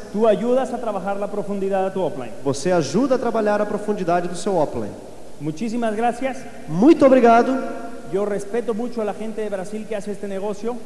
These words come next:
Speaker 2: Eu respeito muito as pessoas do Brasil que fazem este negócio.
Speaker 1: Y siempre pongo de ejemplo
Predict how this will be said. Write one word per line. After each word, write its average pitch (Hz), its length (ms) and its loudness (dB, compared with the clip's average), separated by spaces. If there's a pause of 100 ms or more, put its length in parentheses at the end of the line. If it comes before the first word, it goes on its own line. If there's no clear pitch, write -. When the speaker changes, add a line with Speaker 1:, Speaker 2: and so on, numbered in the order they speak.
Speaker 2:
Eu 156 60 6
respeito 240 500 4
muito 311 280 8
as 208 120 4
pessoas 220 420 6
do 214 100 2
Brasil 202 380 6
que 269 60 -4
fazem 185 420 4
este 175 160 0
negócio. 170 460 4 (200)
Speaker 1:
Y 185 60 -2
siempre 233 400 0
pongo 240 320 0
de 220 80 4
ejemplo 220 480 -2